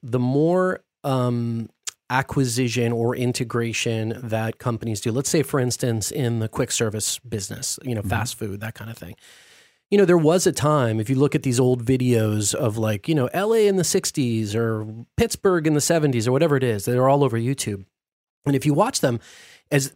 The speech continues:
Speaker 1: people drive down the street, there is, like, everything, everything is a mom and pop storefront, sandwich shop, this and that. Now, if you walk down even very rural areas, maybe even especially so in rural areas, you walk into a, st-, y-, you drive by a strip mall, it's like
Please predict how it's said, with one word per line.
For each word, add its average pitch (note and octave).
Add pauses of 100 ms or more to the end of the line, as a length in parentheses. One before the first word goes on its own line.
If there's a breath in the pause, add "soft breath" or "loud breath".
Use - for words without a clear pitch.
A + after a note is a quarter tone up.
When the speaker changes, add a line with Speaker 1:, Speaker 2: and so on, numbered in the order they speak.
Speaker 1:
people F#3
drive D3
down C#3
the B2+
street, G#3+
there G3+
is, G#3+
like, C#3
everything, E3
everything G3
is C#3
a C#3
mom C3+
and B2
pop A#2 (180)
storefront, A#2+
sandwich C3+
shop, G#2+
this C#3
and A#2
that. G2 (340 loud breath)
Now, E3+
if C#3+
you D3
walk C3+
down D3
even D4+
very G3
rural E3+
areas, D3+ (100)
maybe B3
even D4
especially C3+
so F#2+
in D#3
rural B2+
areas, A#2 (460 loud breath)
you E3
walk D4
into D3+
a, C3
st-, -
y-, C#3
you D#3+
drive G3+
by C3+
a G#2+
strip G3+
mall, A2
it's B2
like A2+